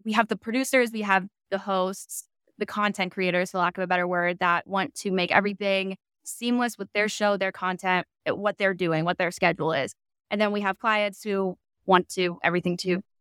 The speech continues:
perform for them as well. So, and sometimes those,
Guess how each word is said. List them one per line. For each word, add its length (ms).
perform 360
for 100
them 300
as 100
well. 300
So, 240
and 160
sometimes 680
those, 680